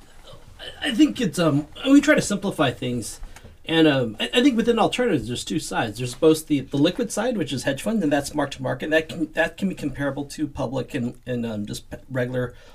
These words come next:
long only traditional. And then there's the private side, which is the private equity, venture, and then real estate. On, on the, on the public side, the way I think about alternatives and hedge funds is the fact that it's just completely unconstrained. You could do whatever you want. You could go long stocks, you could go short stocks, you could lever it up, you could concentrate it.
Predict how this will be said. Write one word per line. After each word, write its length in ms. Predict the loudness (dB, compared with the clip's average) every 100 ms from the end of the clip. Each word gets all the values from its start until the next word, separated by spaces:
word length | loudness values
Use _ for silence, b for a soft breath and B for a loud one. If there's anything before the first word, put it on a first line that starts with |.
| -4
long 280 | -2 0 -2
only 200 | -2 -4
traditional. 380 | -6 -6 -4
And 100 | 0
then 120 | 2 2
there's 160 | 2
the 60 | -2
private 320 | 0 2 2
side, 180 | 0 0
which 140 | 0
is 120 | -4
the 80 | -4
private 260 | 0 2 2
equity, 240 | 0 0
venture, 400 | 0 -2 -2 -4
and 180 | -4 -4
then 120 | -2
real 180 | 0 0
estate. 300 | -2 -4 -6 B B B B
On, 140 | 4 8
on 160 | 10
the, 160 | 8 8 6
on 80 |
the 80 | 6
public 400 | 6 4 6 4
side, 400 | 6 6 6 2 B B B B B B 2
the 80 | 10
way 100 | 12
I 60 | 12
think 200 | 8 8
about 220 | 8 8
alternatives 580 | 6 4 4 4 4 2
and 140 | 2
hedge 220 | 2 2
funds 240 | 2 2 0
is 120 | -4
the 60 |
fact 340 | 0 4 4 2
that 140 | -2 0
it's 180 | 2 4
just 160 | 4
completely 480 | 2 0 4 4 4
unconstrained. 640 | 2 0 -2 -2 0 0
You 60 | 0
could 100 | 0
do 160 | 2 2
whatever 340 | 2 0 2
you 200 | 0 0
want. 260 | -2 -6 -8
You 80 |
could 140 | -4 2
go 80 | 4
long 320 | 4 2 0
stocks, 340 | -2 -2 -2
you 60 | -8
could 120 | -6
go 60 | -4
short 320 | -2 -2 -2
stocks, 340 | 0 0 0
you 60 | -4
could 100 | 0
lever 300 | 0 0 0
it 60 |
up, 160 | -2 -4
you 60 | -4
could 100 | -2
concentrate 540 | -2 -2 -2 -4 -8
it. 100 | -8